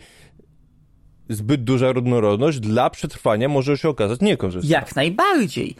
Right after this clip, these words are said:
Speaker 2: Przede wszystkim dlatego, że kiedy myślimy o różnorodności, zapam-,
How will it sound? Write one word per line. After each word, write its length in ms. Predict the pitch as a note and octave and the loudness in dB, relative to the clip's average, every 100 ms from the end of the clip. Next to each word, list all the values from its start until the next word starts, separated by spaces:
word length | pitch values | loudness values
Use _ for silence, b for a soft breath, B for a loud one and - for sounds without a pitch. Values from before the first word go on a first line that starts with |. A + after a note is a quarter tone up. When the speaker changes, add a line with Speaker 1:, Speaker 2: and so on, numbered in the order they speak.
| B _ - | B _ -6
Speaker 2:
Przede 320 | G#3+ A#3 F#4 | -2 0 -2
wszystkim 520 | - A#3 - G3 E3+ | -2 -6 -4 -4 -2
dlatego, 640 | C#3+ C#3+ - E3+ C3+ - | 0 -2 0 -2 -2 -6
że 140 | B2 - | -8 -6
kiedy 280 | F3 E3 | -4 -2
myślimy 580 | D3+ D3 - G#3 D#4 D4 | -4 -6 -6 -4 -2 -2
o 140 | - D#3+ | -2 -2
różnorodności, 960 | D#3+ G3 G3 F3+ D3+ C#3+ C#3+ E3+ - | -2 -2 -2 -2 -2 -2 -4 -6 -10
zapam-, 400 | C#3+ D3 D#3+ D#3 | -12 -8 -6 -6